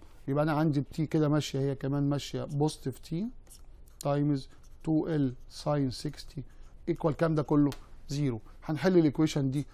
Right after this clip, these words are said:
هتطلع التي ايكوال كام يا اولاد؟ فور. خد بقى التي حطها في الاكس فوق، يبقى روت ثري على تو تي. حطها في الواي في الايكويشن الثانيه، يبقى الواي بتاعتنا زي ما انت شايف كده في السلايد، الواي تطلع بفور،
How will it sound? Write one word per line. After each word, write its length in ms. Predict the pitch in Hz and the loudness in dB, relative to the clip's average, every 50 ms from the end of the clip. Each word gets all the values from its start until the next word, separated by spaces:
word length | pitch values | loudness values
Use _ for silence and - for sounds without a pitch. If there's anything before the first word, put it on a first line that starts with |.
| - - - | -16 -14 -6
هتطلع 400 | - 135 151 170 170 175 147 139 | -2 0 0 2 2 2 2 2
التي 200 | 131 - - 160 | 0 0 -2 0
ايكوال 300 | 160 156 131 - 143 135 | 0 0 0 0 -2 -2
كام 220 | - - 147 147 | 0 0 2 2
يا 60 | 147 | 4
اولاد؟ 340 | 135 131 131 135 135 127 - - - | 4 4 2 2 0 -2 -4 -10 -16
فور. 460 | - - - 175 156 139 127 113 - - - - - - - | -16 2 4 6 6 6 4 0 -6 -12 -18 -18 -18 -10 4
خد 200 | - 180 180 160 | 6 6 10 10
بقى 140 | 156 185 175 | 10 10 10
التي 220 | 160 - - 180 | 6 4 0 0
حطها 300 | 151 - 147 - - 165 | 0 0 0 4 4 4
في 100 | 151 - | 4 2
الاكس 280 | 160 160 156 - - - | 0 -2 -2 -2 -2 -4
فوق، 340 | 143 - 170 185 - - - - - - - - - - - | 2 4 4 4 4 0 -6 -16 -20 -20 -20 -18 -14 -8 -4
يبقى 140 | 135 139 139 | -2 0 2
روت 160 | 151 156 - | 2 0 0
ثري 180 | - 156 147 151 | 0 2 4 4
على 200 | 147 139 139 135 | 4 4 2 0
تو 160 | - 143 143 | -2 -2 -2
تي. 280 | - - 156 160 98 208 - - - - - - - - - | 0 0 -2 -2 -2 -6 -10 -16 -18 -18 -18 -18 -18 -12 -10
حطها 340 | - 143 - - 180 175 | -10 2 8 10 10 10
في 80 | 170 - | 10 8
الواي 260 | 160 151 151 165 165 | 8 8 8 8 8
في 80 | 151 - | 6 4
الايكويشن 360 | 151 135 - 160 151 - 160 | 0 0 2 0 0 2 0
الثانيه، 480 | 147 - - - 160 160 180 185 196 196 - - - - - - | 0 2 2 2 4 4 4 2 0 -4 -8 -16 -20 -20 -6 -4
يبقى 160 | 147 139 147 143 | 0 4 4 6
الواي 220 | 143 151 165 165 | 8 8 8 8
بتاعتنا 440 | 151 147 - 147 143 151 143 - 151 | 6 4 4 4 4 4 2 2 2
زي 160 | 123 156 160 | 4 6 6
ما 80 | 156 165 | 6 6
انت 80 | 147 | 6
شايف 180 | - 170 165 - | 4 4 4 4
كده 160 | - 165 165 | 4 4 4
في 80 | 120 - | 4 2
السلايد، 400 | 139 - - 170 170 180 185 165 - - - - - - | -4 0 6 8 8 8 8 6 2 -8 -14 -10 -2 4
الواي 180 | 143 160 165 151 | 6 6 8 8
تطلع 260 | 165 170 - 165 139 | 6 4 4 4 2
بفور، 480 | 135 135 110 - 160 170 185 226 - | 2 0 2 8 10 10 10 10 6